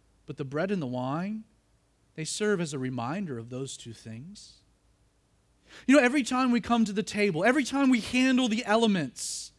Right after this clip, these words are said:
may we handle them as lovingly and as contemplatively as Joseph and Nicodemus handled the actual body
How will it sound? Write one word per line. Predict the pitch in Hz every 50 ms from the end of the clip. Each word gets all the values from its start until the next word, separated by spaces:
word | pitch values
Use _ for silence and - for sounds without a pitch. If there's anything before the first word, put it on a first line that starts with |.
| _ - - - - -
may | 262 294
we | 269 277 269 247
handle | 220 247 262 277 302 311 330 311
them | 277 311 302 -
as | - 240 240 190 180
lovingly | 202 202 214 226 254 262 302 294 285 285 277 294 285 294 269
and | 233 220
as | 226 -
contemplatively | - - 233 247 240 233 233 214 - - 220 226 240 277 269 277 220 208 247 262 262 262 247
as | 220 175 156
Joseph | 156 147 214 233 240 254 240 - 254 247 - _ - -
and | - 240 214
Nicodemus | 214 220 - 220 185 160 214 240 247 240 247 247 233 - - - -
handled | - 254 247 254 254 240 247 233
the | 196 220 220
actual | 196 196 214 220 - - - 233 220
body | 185 156 202 196 202 196 190 175 147 123 113 104